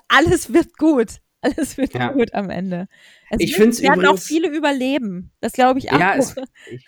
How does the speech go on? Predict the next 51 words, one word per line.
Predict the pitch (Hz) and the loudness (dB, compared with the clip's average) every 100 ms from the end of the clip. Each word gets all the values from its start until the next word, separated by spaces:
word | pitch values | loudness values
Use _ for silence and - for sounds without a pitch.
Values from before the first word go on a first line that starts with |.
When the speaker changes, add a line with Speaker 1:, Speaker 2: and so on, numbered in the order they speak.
| - | -8
Speaker 2:
ich, | 156 - | -8 -4
ich, | 151 - 156 147 | -4 -4 -4 -4
es | 151 | -2
wird, | 147 208 - - - | 2 2 0 -10 -4
es | 147 147 | -4 0
wird | 160 180 | -2 0
ein, | 147 151 156 127 | 0 2 2 2
ein, | 139 135 - | 2 2 0
ein | 120 127 | -2 -2
Teil, | 127 - 143 185 202 135 | -4 -2 0 2 2 2
wenn | 147 | 2
nicht | 151 143 | 2 0
sogar | 147 113 | -2 -2
ein | 127 | -2
Großteil | 110 143 160 - 151 139 | 0 -2 -2 -4 -4 -2
dahin | 127 107 165 190 | -2 0 2 2
raffen, | - 117 123 180 165 | 0 -2 -2 0 0
aber | 135 | 0
es | 139 135 | -2 0
werden | 143 139 | 0 0
auch | - | 0
einige | 135 170 180 165 | 0 2 2 2
überleben. | 151 143 135 139 | 2 2 4 2
Man | 127 123 | 4 2
muss | 127 | 0
nur | 143 143 | 0 0
zu | - | -2
denen | 120 127 135 123 | -2 2 2 2
gehören, | 113 117 107 | 2 0 -2
die | 104 98 | -2 -2
halt | 101 | -4
überlebt | 101 98 98 - - | -4 -2 -4 -4 0
haben. | 226 214 | 0 4
Speaker 1:
Es | |
wird | 262 285 285 | 4 4 0
Speaker 2:
So, | 254 285 | 2 4
ich | 285 | 4
Speaker 1:
Nudeln | 277 | 2
geben | 233 247 247 | 0 -2 0
Speaker 2:
<laughs> | |
Speaker 1:
weiterhin. | 208 185 196 185 185 180 | 0 0 0 -2 -2 -6
Ich | 190 | -8
bin | - 226 | -8 -8
fest | - 269 294 | -4 -2 -2
Speaker 2:
Es | 135 | 0
wird, | 147 240 | -2 -2
Speaker 1:
überzeugt. | - 226 | -2 -2
Speaker 2:
ja, | 220 202 147 | -2 -2 -4
es | 117 - | -6 -14
wird, | - | -12
Speaker 1:
Es | - | -6